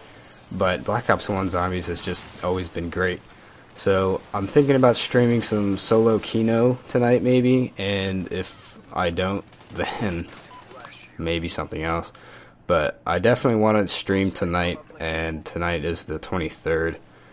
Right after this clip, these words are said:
So, if not tonight, sometime during this week for sure. I definitely wanna stream some zombies, maybe with a couple other people too,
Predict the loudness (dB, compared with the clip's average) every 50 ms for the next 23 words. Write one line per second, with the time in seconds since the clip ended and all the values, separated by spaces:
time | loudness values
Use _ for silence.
0 | -20 -20 -20 -20 -20 _ -16 -10 -4 0 2 4 4 4 4 2 0 -2 -6 -16
1 | -20 -20 -20 -20 -20 -20 -20 -18 -16 -6 0 4 4 4 4 4 4 6 6 6
2 | 6 6 2 0 -4 -8 -6 2 4 4 4 4 4 4 4 4 6 6 4 4
3 | 4 2 0 -2 -2 -4 -4 -4 -4 -6 -10 -8 -8 -6 -6 -4 -2 0 0 -2
4 | -2 -4 -10 -20 -20 -20 -20 -20 -20 -20 -20 -20 -20 -20 -20 -16 -8 -4 -2 -2
5 | 0 2 2 0 2 2 0 2 2 2 4 2 2 0 0 -4 -2 0 2 2
6 | 2 0 0 -2 0 2 2 2 2 2 2 0 0 -2 -4 -6 -4 0 2 2
7 | 4 4 4 4 2 2 2 0 -2 0 -2 0 2 0 2 2 0 0 -2 -2
8 | -4 -4 -4 -4 -4 -6 -4 -2 -2 -2 -2 -4